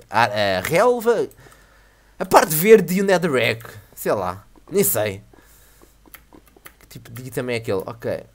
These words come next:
Ah, é, não estou a ver nenhum. Eu acho que podia ficar aqui a, a noite toda e não ia encontrar nenhum. Lá em cima talvez tenha alguma coisa.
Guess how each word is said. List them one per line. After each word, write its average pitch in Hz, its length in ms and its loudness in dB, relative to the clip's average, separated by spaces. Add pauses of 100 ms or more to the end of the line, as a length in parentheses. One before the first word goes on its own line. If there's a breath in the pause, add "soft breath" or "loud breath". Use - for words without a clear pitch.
(240)
Ah, 139 440 -8 (480 soft breath)
é, 370 180 2
não 220 80 4
estou 277 140 0
a 277 40 -2
ver 294 120 -4
nenhum. 208 420 -2
Eu 147 80 2
acho 233 140 2
que - 60 -16
podia 247 180 -4
ficar 220 180 0
aqui 214 260 -2 (300)
a, 165 80 0
a 147 60 2
noite 190 440 -2
toda 147 480 -2 (500 soft breath)
e - 40 -14
não 151 100 -4
ia 185 120 -2
encontrar 170 400 -2
nenhum. 165 280 -6 (1200)
Lá 156 120 0
em 156 80 -4
cima 269 400 -4
talvez 185 540 2
tenha 175 420 0
alguma 143 440 2
coisa. 254 520 -4